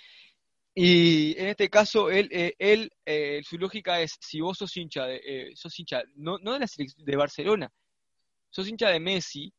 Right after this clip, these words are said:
y, y festejás a Messi a pesar de que Messi no rinda exactamente igual,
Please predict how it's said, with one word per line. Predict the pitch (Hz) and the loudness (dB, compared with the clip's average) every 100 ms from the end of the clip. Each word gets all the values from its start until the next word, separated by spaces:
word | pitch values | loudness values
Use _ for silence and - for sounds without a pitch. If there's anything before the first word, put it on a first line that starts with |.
| _ _ _ _ - | _ _ _ _ -12
y, | 156 160 170 | -8 -8 -8
y | |
festejás | 160 156 156 190 202 | -10 -8 -4 0 0
a | |
Messi | 180 202 - 151 | 0 0 0 2
a | 139 | 2
pesar | 147 175 165 | 2 -2 -2
de | 151 | -2
que | 160 | -2
Messi | 170 - 160 | -4 -6 -8
no | 151 165 | 0 2
rinda | 175 190 170 | 2 0 2
exactamente | 143 - 170 160 160 170 156 | 2 0 -4 -4 -4 -6 -10
igual, | 151 139 156 180 165 | -10 -8 0 2 2